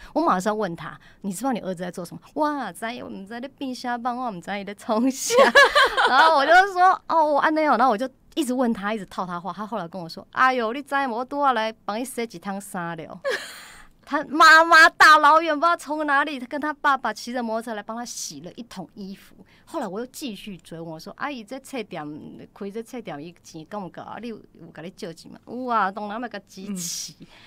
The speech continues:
Speaker 1: 对，你就说，对，我就说你看一个人，对，你会知道说，哇，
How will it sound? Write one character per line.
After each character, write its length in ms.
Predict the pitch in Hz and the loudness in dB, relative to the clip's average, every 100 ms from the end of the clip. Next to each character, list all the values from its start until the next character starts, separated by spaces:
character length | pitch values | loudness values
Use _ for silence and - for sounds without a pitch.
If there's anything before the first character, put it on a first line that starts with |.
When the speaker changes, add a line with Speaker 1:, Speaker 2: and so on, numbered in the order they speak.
| - - - _ _ _ | -20 -20 -20 _ _ _
Speaker 1:
对， 280 | 320 302 247 | 4 4 4
你 140 | 226 | -2
就 140 | 320 370 | -2 -4
说， 340 | 339 349 330 - | 0 0 -2 -2
对， 120 | 339 | -2
我 140 | 277 | 0
就 80 | 359 | -4
说 160 | 370 359 | -2 -2
你 100 | 233 | -2
看 300 | - 311 277 | -2 -2 -2
一 80 | |
个 100 | 233 | -2
人， 320 | 196 180 180 196 - _ | -4 -4 -8 -10 -18 _
对， 160 | 262 | -2
你 140 | 220 233 | 0 0
会 100 | 339 | -2
知 220 | - 294 | -4 -6
道 180 | 311 262 | -4 -4
说， 160 | 247 254 | -6 -6
哇， 380 | 269 214 151 | -4 -6 -8